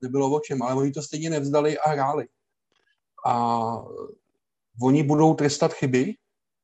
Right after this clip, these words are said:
nevěřím tomu, že je nebudeme dělat dál, jako je neděláme doteď, protože v tomhle my jsme dobrý. Oni nás umí dostat pod tlak, takže pořád si myslím, že třeba Sturm Graz nebo Rapid Vídeň by byly hratelnější než Brøndby, i když tak koeficient nemluví.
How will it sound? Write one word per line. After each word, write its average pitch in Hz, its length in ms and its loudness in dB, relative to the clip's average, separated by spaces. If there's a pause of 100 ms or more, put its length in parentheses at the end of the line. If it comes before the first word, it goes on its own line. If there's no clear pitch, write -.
(300)
nevěřím 127 360 0
tomu, 131 240 0
že 135 100 0
je 139 100 4
nebudeme 135 360 0
dělat 135 240 -2
dál, 120 180 -2
jako 127 200 -6
je 131 40 -2
neděláme 127 500 -2
doteď, 127 340 -8 (200)
protože 120 200 -10
v - 100 -20
tomhle 117 200 -4 (120)
my 117 80 0
jsme 127 180 -4
dobrý. 113 320 0 (540)
Oni 117 120 2
nás 131 300 4 (320)
umí 131 240 4
dostat 135 260 2
pod 143 140 -2
tlak, 117 320 -2
takže 123 400 2 (500)
pořád 143 340 6
si 160 120 6
myslím, 151 380 4
že 147 140 4
třeba 147 380 2
Sturm 143 360 2
Graz 143 340 4 (140)
nebo 143 480 4
Rapid 135 400 2
Vídeň 139 360 0
by 135 80 -2
byly 139 240 2
hratelnější 131 720 -2
než 131 140 -2
Brøndby, 127 360 0
i 127 100 -2
když 127 140 -6
tak 135 140 -8
koeficient 131 520 -2
nemluví. 131 460 0